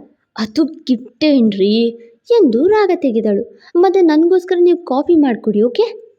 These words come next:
ಎಂದ. "ಚೂರು ರಸಿಕತೆ ಇಲ್ಲ ನಿಮ್ಗೆ. ಗಿಫ್ಟ್ ಅಂದ್ರೆ ಕಾಫಿ, ಊಟ ಅಂತೀರಲ್ಲ, ಮುತ್ತು ಗಿತ್ತು ಬೇಡ್ವಾ?" ಎಂದು ಅವಳೇ ಬಾಯ್ಬಿಟ್ಟು ಹೇಳಿ ನಾಲ್ಗೆ ಕಚ್ಕೊಂಡು ಅವನ್ ಕಡೆ ನೋಡಲು,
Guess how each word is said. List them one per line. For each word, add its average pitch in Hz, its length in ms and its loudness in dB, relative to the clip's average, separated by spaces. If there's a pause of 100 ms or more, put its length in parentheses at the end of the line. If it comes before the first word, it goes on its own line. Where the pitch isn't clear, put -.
(100)
ಎಂದ. 220 200 0 (580)
"ಚೂರು 254 400 -2
ರಸಿಕತೆ 254 640 -4
ಇಲ್ಲ 240 180 0
ನಿಮ್ಗೆ. 220 260 -2 (360)
ಗಿಫ್ಟ್ 285 300 -2
ಅಂದ್ರೆ 254 240 -2
ಕಾಫಿ, 277 460 -2
ಊಟ 277 340 -2
ಅಂತೀರಲ್ಲ, 269 440 -2 (420)
ಮುತ್ತು 381 380 0
ಗಿತ್ತು 359 360 -2
ಬೇಡ್ವಾ?" 277 680 -4 (260)
ಎಂದು 392 240 2
ಅವಳೇ 277 480 0
ಬಾಯ್ಬಿಟ್ಟು 247 580 -2
ಹೇಳಿ 254 460 0
ನಾಲ್ಗೆ 269 520 0
ಕಚ್ಕೊಂಡು 247 640 -4
ಅವನ್ 381 360 -2
ಕಡೆ 247 220 0
ನೋಡಲು, 262 460 0